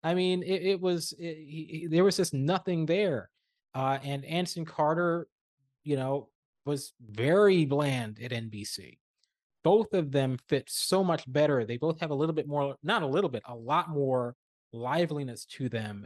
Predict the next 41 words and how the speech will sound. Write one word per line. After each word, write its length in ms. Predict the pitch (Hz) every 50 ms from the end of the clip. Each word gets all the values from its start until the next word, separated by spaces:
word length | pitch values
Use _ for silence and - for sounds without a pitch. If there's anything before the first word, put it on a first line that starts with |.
| - -
in 100 | 127 117
the 80 | 113
Turner 440 | - - - 147 135 131 127 123 110
environment. 560 | 117 113 107 110 110 110 107 104 101 - - -
And 120 | 131 135
I 80 | 143 156
don't 200 | 185 208 202 -
believe 300 | 190 175 160 156 143 151
Kiley 440 | - 147 147 151 143 143 139 127
has 160 | 123 123 - -
worked 380 | 120 131 143 139 135 - - _ _ _ _ _ _ _ -
on 200 | 143 143 135 135
the 160 | 139 135 135
N 80 | 131 127
H 220 | 123 120 - -
L 160 | 139 123 120
show, 560 | - - - 185 185 160 135 123 120 123 131 _ _ _ _ _ -
but 140 | 143 -
obviously 720 | 143 147 156 165 156 151 139 139 - - - 139 135 135 - -
it 200 | 143 143 123 - _ _ -
is 300 | 139 135 127 120 - -
being 460 | 139 123 127 139 143 143 135 127 117
done 380 | 110 143 139 143 139 135 131 - -
in 240 | 143 147 147 139 117
his 360 | - - 135 127 123 120 - -
image, 460 | 143 131 117 104 95 90 - - - -
right? 360 | 127 117 123 127 131 139 139 - _ _ _ _ _ _ _ _ - -
And 320 | 123 123 123 123 123 120 -
so, 540 | - - - 139 131 127 127 123 123 123 -
uh, 340 | 127 123 123 120 120 120 117 110 _ -
that's 280 | 139 143 160 160 - -
why 120 | 175 160
Turner 360 | 160 - - 170 160 156 156
is 120 | 151 143 -
better 280 | - 151 156 165 160
than 120 | 156 147 135
everybody, 680 | 143 151 196 180 147 135 127 120 123 123 120 123 - -
uh, 80 | 131 -
in 120 | - 135 131
the 80 | 123
studio. 480 | 117 - - 123 117 113 104 92 -